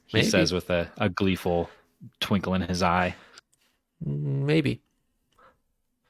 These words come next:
Speaker 2: I'll, I'll put it this way. I learned not by reading Stormlight Archive. I will say that.
Speaker 1: And that, that doesn't surprise me one bit. We, we've, we've kind of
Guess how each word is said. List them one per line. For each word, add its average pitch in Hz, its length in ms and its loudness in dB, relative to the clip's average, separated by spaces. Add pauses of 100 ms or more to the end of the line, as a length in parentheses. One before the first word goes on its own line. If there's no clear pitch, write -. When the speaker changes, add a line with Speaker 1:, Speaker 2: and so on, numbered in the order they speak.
(240)
Speaker 2:
I'll, 120 260 10
I'll 127 80 4
put 127 140 10
it 110 80 6
this - 160 8
way. 95 180 8
I 110 140 8
learned 127 580 4 (920)
not 113 400 4
by 117 120 8
reading 110 340 2
Stormlight 101 420 2
Archive. - 400 -2 (1400)
I 101 100 -4
will 87 100 -4
say 90 180 -2
that. 85 280 2 (2000)
Speaker 1:
And 123 120 6
that, 123 220 2
that 120 140 4
doesn't 120 240 4
surprise 107 340 2
me 104 80 2
one 98 220 2
bit. 101 420 -2
We, 95 480 0
we've, 92 300 -4 (240)
we've 107 120 -4
kind 123 200 2
of - 160 -2